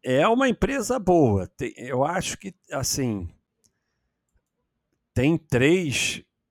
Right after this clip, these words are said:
mais expressivas, que são a Ed, a Em-, Energia Brasil e a Equatorial. Mas também é boa, né? A Taesa não, é com negócio de unite, mas essa aqui não.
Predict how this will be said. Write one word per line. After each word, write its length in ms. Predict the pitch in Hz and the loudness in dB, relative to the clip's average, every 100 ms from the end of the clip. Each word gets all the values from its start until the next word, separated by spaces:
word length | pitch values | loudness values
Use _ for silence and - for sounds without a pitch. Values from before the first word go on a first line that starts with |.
| _ | _
mais 500 | - 104 107 131 127 | -8 -4 -2 -2 0
expressivas, 800 | 110 - - 104 95 - 117 117 | -2 -4 -6 -6 -6 -6 -4 -4
que 60 | - | -4
são 260 | - 110 | -4 -2
a 120 | 104 101 | -2 -2
Ed, 420 | 117 131 110 110 | -2 -2 -2 -2
a 100 | 104 | -2
Em-, 200 | 101 - | -4 -6
Energia 560 | 107 107 104 98 101 104 | -8 -6 -6 -6 -6 -6
Brasil 400 | 98 95 90 104 | -6 -8 -6 -8
e 40 | |
a 20 | |
Equatorial. 800 | 120 - - - 117 123 95 87 - _ _ _ _ _ _ _ _ _ _ - | -8 -8 -8 -6 -2 -2 -2 -6 -10 _ _ _ _ _ _ _ _ _ _ -8
Mas 920 | 147 139 165 233 226 - - - - _ _ _ - | 0 4 4 0 -4 -8 -10 -14 -20 _ _ _ 2
também 600 | 143 123 117 123 156 151 | 2 4 4 6 6 4
é 60 | |
boa, 460 | 120 113 110 101 92 | 2 4 4 4 0
né? 280 | 101 117 120 | -2 0 0
A 180 | 113 117 | 0 0
Taesa 1040 | - 123 113 127 147 127 131 117 107 - _ _ - | 0 0 2 2 0 0 2 2 0 -4 _ _ -18
não, 440 | 104 107 107 104 | -10 -8 -6 -8
é 160 | 101 98 | -8 -8
com 160 | - | -6
negócio 340 | 104 104 107 98 | -6 -4 -6 -6
de 140 | 110 | -6
unite, 600 | 110 101 110 165 - - | -6 -6 -6 -6 -6 -12
mas 380 | 101 98 95 95 | -8 -6 -6 -4
essa 320 | 101 113 - | -4 -6 -8
aqui 260 | - 110 113 | -10 -10 -6
não. 380 | 131 107 135 | -4 -4 -6